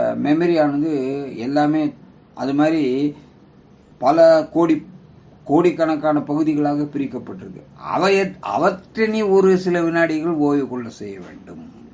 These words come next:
புரியுங்களா? அது ரெண்டு வினாடி தான் அதிகபட்சம்,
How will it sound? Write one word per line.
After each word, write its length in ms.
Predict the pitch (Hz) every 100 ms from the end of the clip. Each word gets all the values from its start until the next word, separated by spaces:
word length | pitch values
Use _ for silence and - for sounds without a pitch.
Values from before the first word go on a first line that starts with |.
| - - - - -
புரியுங்களா? 420 | 107 104 95 95
அது 160 | - 113 120
ரெண்டு 240 | 101 113
வினாடி 300 | 120 127 127
தான் 200 | 123 131
அதிகபட்சம், 640 | 117 113 117 120 113 110 95